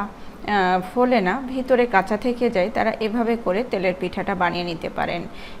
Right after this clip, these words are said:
এগুলোর ভিতরে কাঁচাও থাকে না, আবার অনেক বেশি সফট হয় এবং একবার অনেকগুলো বানানো যায়। তো চলুন চলে যাওয়া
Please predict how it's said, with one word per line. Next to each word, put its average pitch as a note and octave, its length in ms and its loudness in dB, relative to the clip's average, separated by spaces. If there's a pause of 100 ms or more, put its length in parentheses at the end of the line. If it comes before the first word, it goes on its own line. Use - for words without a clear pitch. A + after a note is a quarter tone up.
(160)
এগুলোর D4 380 2
ভিতরে C#4 280 2 (120)
কাঁচাও G3 320 6 (100)
থাকে A#3+ 280 -2
না, A3+ 40 2 (140)
আবার G3 180 2 (140)
অনেক B3+ 180 2 (100)
বেশি F#3+ 180 -2 (100)
সফট F3+ 240 -2 (100)
হয় - 180 0 (220)
এবং F3+ 180 2 (260)
একবার A3 300 0 (140)
অনেকগুলো G3 420 0 (100)
বানানো E3+ 280 2 (120)
যায়। D3 160 0 (120)
তো - 60 -4 (120)
চলুন C#4 220 2 (100)
চলে C4+ 260 2
যাওয়া A#3+ 180 4